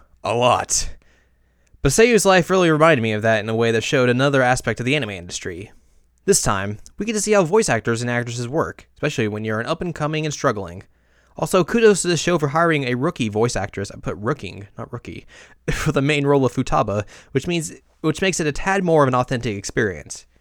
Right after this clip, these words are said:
The addition of actual voice actors and actresses playing themselves and giving advice, that's my phone going off, <laughs> to the main characters was a good touch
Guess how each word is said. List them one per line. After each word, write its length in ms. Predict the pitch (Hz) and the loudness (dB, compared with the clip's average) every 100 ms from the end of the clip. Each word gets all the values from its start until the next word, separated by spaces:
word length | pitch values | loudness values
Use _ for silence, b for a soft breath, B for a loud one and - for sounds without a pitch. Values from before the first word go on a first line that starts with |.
| _ _ _ _ _ - | _ _ _ _ _ -4
The 100 | 117 | 0
addition 280 | 151 160 147 | 2 2 0
of 120 | 127 | 2
actual 320 | 135 - 120 | 0 2 0
voice 240 | 120 156 | 0 0
actors 320 | 131 127 117 110 | 0 -2 -4 -4
and 80 | |
actresses 400 | 113 151 110 101 | -6 -6 -8 -10
playing 260 | - 220 233 | -8 -4 -4
themselves 420 | 120 113 101 101 | -4 -2 -2 -4
and 140 | 117 113 | -6 -6
giving 240 | 131 113 | -4 -4
advice, 380 | 104 127 104 - | -2 -2 -2 -6
that's 140 | 104 | -10
my 100 | 90 | -10
phone 220 | - 160 | -6 -6
going 240 | 98 92 92 | -6 -10 -10
off, 280 | 98 113 - B B | -12 -12 -14 B B
<laughs> 180 | B - | B 6
to 240 | - 214 | 8 10
the 140 | 139 | 8
main 240 | 165 165 151 | 4 4 2
characters 420 | 160 156 117 113 | 0 0 0 0
was 120 | 113 | -4
a 40 | 107 | -2
good 220 | 143 - | -4 -2
touch 320 | 151 104 | -2 -2